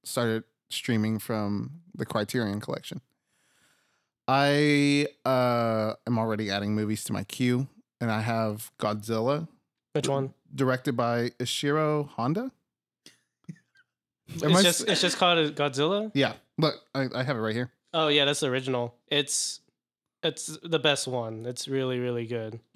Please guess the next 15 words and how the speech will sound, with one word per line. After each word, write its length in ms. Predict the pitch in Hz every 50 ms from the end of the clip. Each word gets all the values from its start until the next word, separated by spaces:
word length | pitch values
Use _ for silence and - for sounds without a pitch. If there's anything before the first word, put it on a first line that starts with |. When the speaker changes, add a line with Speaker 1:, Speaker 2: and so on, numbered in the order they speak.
| - 190
Speaker 1:
Okay, 220 | 240 - - - - _ _ -
cool. 440 | - - 202 320 - 110 98 95 92 _ _ _ _ - - - - - -
And 140 | 139 139 135
so 560 | - 151 143 139 135 131 127 127 120 117 120 - -
with 200 | 127 151 175 -
this, 320 | 147 131 127 123 120 - - -
I 240 | 117 120 131 147 147
watched 360 | 131 131 127 127 - - -
a 40 | 135
movie 500 | 120 117 117 110 110 110 107 107 113 123 - _ _ _ _
that 140 | - 107 104
was 180 | 110 110 104 117
really 540 | 123 123 127 143 160 160 156 151 135 123
good 420 | 123 117 123 120 113 113 120 131 - _ _ _ _ _ _ -
called 420 | - 143 127 123 120 120 117 110